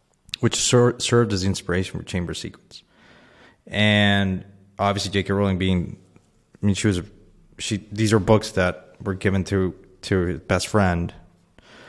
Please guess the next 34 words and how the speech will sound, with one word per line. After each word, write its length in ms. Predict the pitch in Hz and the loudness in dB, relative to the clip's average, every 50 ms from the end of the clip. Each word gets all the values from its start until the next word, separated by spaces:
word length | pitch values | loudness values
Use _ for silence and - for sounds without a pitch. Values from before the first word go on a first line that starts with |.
| - - - _ _ - | -20 -20 -20 _ _ -2
um, 580 | - 101 107 104 101 101 101 95 95 92 92 - - | 2 4 6 6 6 6 6 4 2 0 -2 -6 0
and 140 | - 104 101 | 2 4 4
ended 140 | 101 98 98 | 6 6 6
up 180 | 95 95 82 | 4 4 4
buying 280 | - 95 95 95 95 92 | 4 4 4 6 4 2
the 60 | 90 | 0
collection. 480 | - - 90 92 101 - - - - - - _ _ _ _ _ _ _ _ _ _ _ _ | -2 -2 -4 -4 -4 -4 -10 -14 -16 -18 -20 _ _ _ _ _ _ _ _ _ _ _ _
And 500 | - 104 98 98 98 98 98 98 95 95 | -6 -2 0 2 2 2 2 2 0 -2
it's 100 | 87 104 - | -2 -6 -6
pretty 160 | - 160 160 | -2 0 0
awesome 440 | 135 139 170 - - 101 92 85 90 | 2 2 0 0 0 -2 -2 -2 -6
because 540 | 95 95 - 104 101 98 95 92 - - - - - - - - _ _ _ _ _ _ _ _ _ _ | -8 -2 0 2 2 2 2 0 -4 -10 -16 -18 -20 -20 -20 -20 _ _ _ _ _ _ _ _ _ _
what 140 | - 113 113 | 2 6 8
I 160 | 113 110 104 | 8 8 6
liked 500 | 101 98 113 139 175 185 - - - - | 6 4 6 6 6 4 2 -8 -8 -6
about 280 | - 107 110 107 98 - | 0 4 4 4 4 4
this 160 | 110 92 - | 2 0 0
the 60 | - 92 | 0 2
most 420 | 95 110 120 120 107 95 - - | 4 4 6 6 4 2 2 2
is, 500 | 98 95 95 95 92 90 92 - - - - - - - - - - - - - - - - - - - - - - _ _ _ _ _ - | 4 4 6 6 4 2 0 -4 -8 -10 -14 -20 -20 -20 -20 -20 -20 -20 -20 -20 -20 -20 -20 -20 -20 -20 -20 -20 -20 _ _ _ _ _ -4
you 120 | - 254 | 2 6
know, 140 | 208 165 143 | 8 10 10
it, 160 | 143 143 - - - - - - - - - - - _ _ - | 8 8 4 -4 -6 -4 2 4 4 4 4 -2 -8 _ _ 4
it 100 | 143 139 | 6 10
was 180 | 143 156 156 | 10 12 12
at 100 | 165 156 | 12 8
a 40 | 143 | 8
time 340 | 135 - - 143 180 220 240 | 4 4 2 2 2 2 2
where 80 | 202 131 | 2 2
J 180 | 101 110 123 | 4 4 2
K 120 | 127 - 117 | 4 4 4
Rowling 300 | 101 95 107 117 107 101 | 4 6 4 4 4 4
wasn't 260 | 98 92 95 98 87 | 2 2 2 -2 -2
famous 540 | - - - 62 - - - - - - | -2 -2 -2 -2 -2 -4 -8 -14 -16 -16